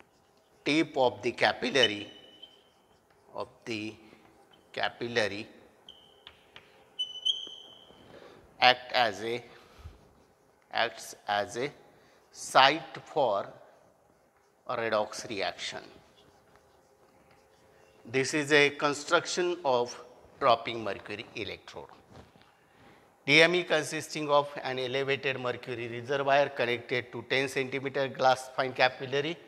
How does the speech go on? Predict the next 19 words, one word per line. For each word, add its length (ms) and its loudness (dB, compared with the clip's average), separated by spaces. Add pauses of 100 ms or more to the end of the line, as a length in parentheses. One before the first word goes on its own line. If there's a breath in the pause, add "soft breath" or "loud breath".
(480 soft breath)
having 380 4
internal 460 0
diameter 520 2
point 460 -2
nought 280 0
five 340 0
M 160 0
M. 200 4 (1000 soft breath)
Lower 280 8
end 340 2
of 200 0
the 80 -8
capillary 580 0
is 120 -10
deep 280 -8
into 300 -10
the 140 -6
analyte 460 -6
solution. 580 -2